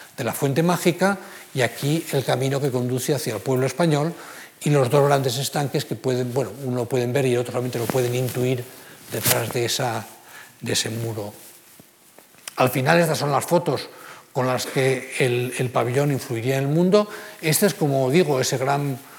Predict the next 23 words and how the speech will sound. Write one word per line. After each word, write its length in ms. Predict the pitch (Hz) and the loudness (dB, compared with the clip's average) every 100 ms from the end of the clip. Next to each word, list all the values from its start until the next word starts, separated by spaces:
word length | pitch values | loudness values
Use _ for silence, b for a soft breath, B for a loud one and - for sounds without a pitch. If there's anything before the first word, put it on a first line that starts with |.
| B - | B -4
uno 140 | 139 | 0
de 60 | 143 | 2
los 80 | 127 | 2
grandes 280 | 147 139 - | 2 0 0
palacios 720 | - 131 139 151 139 117 - B B - | 2 2 2 2 2 0 -8 B B 0
que 120 | 131 | 2
se 100 | 127 | 2
construyeron 580 | 127 - 123 156 170 123 | 0 -2 2 4 4 2
para 180 | 117 | -2
exponer 300 | 110 - 117 | -4 -4 -2
otro 200 | 131 131 | -2 -2
tipo 180 | 120 135 | -2 0
de 80 | 123 | 0
manufacturas, 680 | 127 135 156 - 156 180 - B B B - | 0 0 0 2 4 4 0 B B B 0
y 100 | 151 | 4
en 140 | 143 | 4
perpendicular 840 | 131 143 - 156 170 170 175 151 - - | 6 4 6 4 4 6 6 4 0 -8
estaba 320 | - 127 127 | -6 -2 -2
el 60 | |
pabellón 560 | 127 139 147 147 156 175 B B B B | 0 0 4 4 4 0 B B B B
sobre 260 | - 151 | 2 4
este 160 | 202 220 | 6 4
plinto, 580 | - 240 214 160 170 | 6 8 8 8 4